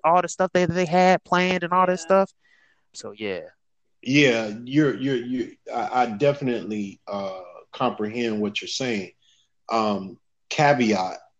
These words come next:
Speaker 3: just something I'ma throw in. This is why I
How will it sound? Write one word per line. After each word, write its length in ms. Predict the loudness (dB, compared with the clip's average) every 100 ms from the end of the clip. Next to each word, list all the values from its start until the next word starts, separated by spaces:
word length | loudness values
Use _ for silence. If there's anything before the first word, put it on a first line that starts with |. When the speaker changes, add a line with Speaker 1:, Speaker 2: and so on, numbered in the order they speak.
| _
Speaker 3:
just 260 | -6 -4 -2
something 320 | -4 -2 -2
I'ma 160 | 0 -2
throw 360 | 2 4 4 4
in. 340 | 2 0 -6 -16 _ _ _ _ _
This 240 | -2 0 0
is 160 | -2
why 380 | -2 -2 -4 -6
I 600 | -4 0 0 0 -2 -6